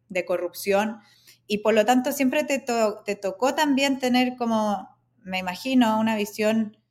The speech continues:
más desde, desde afuera que te permitía ser más crítico con lo que ha ido pasando en la región. ¿Cómo te ha tocado ver a ti, sobre todo desde Estados Unidos, eh, lo que ha ido pasando en Latinoamérica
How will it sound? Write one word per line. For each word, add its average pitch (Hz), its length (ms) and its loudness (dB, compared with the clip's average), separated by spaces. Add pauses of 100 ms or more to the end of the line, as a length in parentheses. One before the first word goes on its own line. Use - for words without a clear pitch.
(400)
más 202 320 0
desde, 196 560 2
desde 175 200 -4
afuera 208 400 2
que 208 100 -2
te 202 100 -4
permitía 180 440 -6
ser 196 180 -4
más 190 160 -8
crítico 214 440 -6
con 226 180 0
lo 262 140 2
que 247 80 0
ha 208 80 2
ido 208 200 0
pasando 202 360 -2
en 190 80 -4
la 170 120 -2
región. 180 420 -4
¿Cómo 262 220 0
te 277 80 -2
ha 262 60 -4
tocado 233 300 0
ver 233 140 0
a 208 120 0
ti, 247 140 0
sobre 196 260 -2
todo 220 240 0
desde 262 240 2
Estados 254 380 -2
Unidos, 233 480 -4 (600)
eh, 196 360 6
lo 196 160 4
que 196 80 0
ha 220 60 6
ido 247 160 4
pasando 262 400 2
en 247 60 0
Latinoamérica 185 920 -2